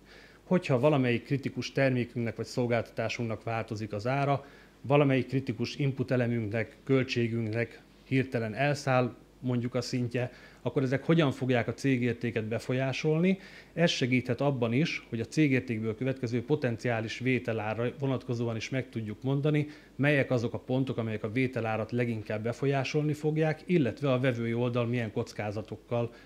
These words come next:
fog majd szembesülni, amikor ugyanezt az elemzést elvégzi. A másik előzetes felkészüléshez kötődő pénzügyi pont az ebitda korrekciók azonosítása. Ez egy, ö, nagyon kritikus elem szokott lenni.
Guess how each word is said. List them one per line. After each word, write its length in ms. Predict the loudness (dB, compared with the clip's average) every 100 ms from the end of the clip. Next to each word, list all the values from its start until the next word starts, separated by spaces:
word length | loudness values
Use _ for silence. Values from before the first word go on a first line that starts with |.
| -10
fog 160 | -6
majd 180 | -4 -4
szembesülni, 560 | -4 -4 -2 -2 -2 -2
amikor 260 | -4 -2
ugyanezt 380 | 0 0 -2 -4
az 100 | -4
elemzést 500 | -4 -4 -6 -8 -8
elvégzi. 560 | -8 -8 -10 -10 -12 -14 -16 -20 -20 -20 -20 -20 -20 -20 -20 -20 -20 -20 -8
A 60 | 2
másik 640 | 4 4 4 2 2 -4 -18 -20 -20 -2
előzetes 540 | 2 4 2 0 -2
felkészüléshez 840 | 0 0 2 -2 -2 -2 -2 -4 -4
kötődő 640 | 0 0 0 2 2 2 -2 -18 -20 -2
pénzügyi 600 | 2 4 2 0 0 -4 -2
pont 260 | 0 0 0
az 100 | -2
ebitda 420 | 0 0 -2 -4
korrekciók 720 | -2 -2 -2 -6 -6 -6 -4
azonosítása. 880 | -4 -4 -4 -6 -6 -6 -8 -10 -12 -16 -20 -20 -20 -20 -20 -6
Ez 140 | 0
egy, 200 | 2 4
ö, 200 | 6 6 6
nagyon 280 | 6 6 6
kritikus 540 | 4 0 0 -2 -4
elem 320 | -2 -2 -2
szokott 360 | -2 -2 -2 0
lenni. 420 | 0 2 4 4